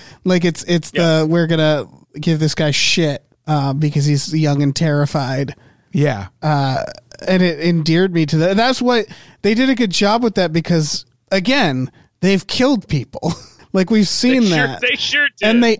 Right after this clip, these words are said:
Speaker 1: open with that. And so they do a good job at, like, I don't know, walking that line of, like, 'cause again, going to, like, the Ocean's Eleven where it's like, "Look at these cool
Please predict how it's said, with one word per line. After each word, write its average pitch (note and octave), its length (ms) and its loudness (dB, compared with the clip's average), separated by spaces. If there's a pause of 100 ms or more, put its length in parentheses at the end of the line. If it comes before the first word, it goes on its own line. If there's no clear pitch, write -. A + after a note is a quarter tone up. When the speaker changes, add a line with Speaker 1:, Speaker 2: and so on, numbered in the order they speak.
(120)
Speaker 1:
open G#3+ 480 0
with A2 260 -10
that. - 380 -6
And F#3 200 2
so F3+ 520 2 (340)
they F#3+ 160 0
do G#3 220 2
a A3+ 40 2
good G3+ 200 0
job F#3+ 320 2
at, F#3 100 -2
like, D#3+ 460 -2 (260)
I A3+ 140 2
don't F3 100 0
know, C#3+ 80 0
walking F#3 440 0
that D#3+ 200 0
line E3 460 0
of, E3+ 160 0
like, D3+ 520 -2 (380)
'cause G3 220 0
again, A3+ 240 0
going F#3 180 2
to, F#3 80 2
like, F3+ 160 2
the F3 120 2
Ocean's F3 260 0
Eleven E3+ 360 2
where D3 120 0
it's C#3 120 -4
like, D3+ 200 -2
"Look C4+ 100 0
at A3 60 2
these G3 180 0
cool A3 240 -2